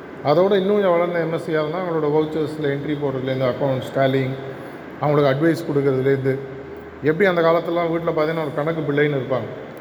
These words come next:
கணக்கு பிள்ளை கேட்காம வீட்ல எதுவுமே நடக்காது. அதே மாதிரி பல எம் எஸ் எம் இ ஆர்கனைசேஷன்ல எதா இருந்தாலும், வீட்ல கல்யாணம் கூட ஆடிட்டர் கேட்டு தான் ஓகே பண்ணுவாங்க.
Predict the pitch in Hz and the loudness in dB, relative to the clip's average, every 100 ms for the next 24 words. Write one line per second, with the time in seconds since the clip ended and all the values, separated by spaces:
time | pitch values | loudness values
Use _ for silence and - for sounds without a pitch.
0 | - 143 151 160 160 151 147 139 156 151 | -6 0 0 2 4 4 4 2 2 2
1 | 147 139 135 143 131 127 127 113 - - | 2 2 2 0 0 2 0 -2 -8 -12
2 | - - - - 127 170 214 202 202 208 | -14 -14 -16 -4 2 4 4 4 2 2
3 | 156 170 202 190 165 143 131 120 - - | 2 4 4 6 4 2 0 -2 -6 -8
4 | - - - - - - - - - - | -10 -12 -14 -16 -16 -18 -16 -16 -10 -4
5 | 170 185 202 185 165 156 165 165 160 147 | 0 0 2 2 4 4 2 0 0 -2
6 | 170 196 160 180 180 175 180 208 170 135 | -2 0 2 4 2 0 0 -2 -2 -4
7 | 135 - 143 170 156 156 165 160 165 190 | -8 -4 -2 0 2 4 2 2 2 2
8 | 156 123 123 143 160 147 131 139 135 147 | 2 0 0 0 2 0 0 0 0 0
9 | 131 117 131 139 117 104 92 | -2 -2 -2 -2 -2 -6 -8